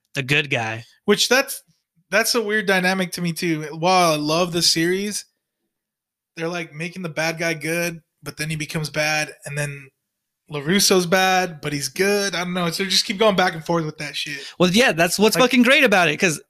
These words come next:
Speaker 2: like,
Speaker 1: okay,
Speaker 2: there's
Speaker 1: so
Speaker 2: no definitive bad guy.
Speaker 1: That's, that's the problem with movies, right? It's like, if you see a movie, if you watch a movie, even though it, it's a good, a great movie, a good movie,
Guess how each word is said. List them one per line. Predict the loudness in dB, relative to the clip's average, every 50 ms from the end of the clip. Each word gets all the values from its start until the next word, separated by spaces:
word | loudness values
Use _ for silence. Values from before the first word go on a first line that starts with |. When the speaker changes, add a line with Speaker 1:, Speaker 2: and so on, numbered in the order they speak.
| _ 0
Speaker 2:
like, | 2 4
Speaker 1:
okay, | 4 4
Speaker 2:
there's | 2 2
Speaker 1:
so | 2
Speaker 2:
no | 0 0 2
definitive | 2 2 0 0 0 2 4 6 6 6 6 6 6 4 4 2 2
bad | 0 0 2 0 0 0
guy. | 0 0 0 -2 -2 -4 -6 -8 -6 -2
Speaker 1:
That's, | -2 -2 -2 -4 -6 _
that's | -2 -2 -2 -2
the | -4 -4
problem | 0 2 4 4 4 4 2 0 0 0
with | -2 -2
movies, | 0 0 0 0 0 -2 -6 -6 -6
right? | -6 -6 -6 -6 -8 -10 _ _ _ _ _ _ _ _ _ _ -4
It's | 0 0
like, | 0 0 0 -4
if | -2 0 2
you | 2 2
see | 2 2 2 2
a | 2
movie, | 2 2 2 4 4 4 2 2
if | 2 2
you | 2
watch | 2 4 2
a | 2
movie, | 2 0 0 0 -2 -2 0
even | 0 2 2
though | 2 4 4 2
it, | 2 2
it's | 0 0 -2 -8 -4
a |
good, | 0 0 0 0 -2 -6
a | -6
great | -2 0 0 0 0
movie, | 0 0 2 2 2
a | 2
good | 2 0 0
movie, | 2 2 2 2 0 0